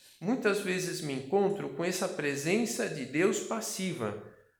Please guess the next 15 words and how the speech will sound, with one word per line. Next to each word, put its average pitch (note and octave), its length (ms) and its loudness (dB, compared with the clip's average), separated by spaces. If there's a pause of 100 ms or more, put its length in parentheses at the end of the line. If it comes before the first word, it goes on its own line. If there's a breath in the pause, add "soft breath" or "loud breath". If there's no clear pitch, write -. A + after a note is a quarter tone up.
porque D3+ 260 -6
Ele F3+ 140 -2
se E3+ 160 2
aproxima F3 580 0
de C#3+ 160 -2
mim C#3+ 640 -2
e E3+ 80 -10
se F#3 200 -4
faz F3+ 280 4
notar C3+ 840 2
que D#3 60 -4
está D#3 260 0
ao C#3+ 140 8
meu C#3 180 6
lado. G#2+ 520 2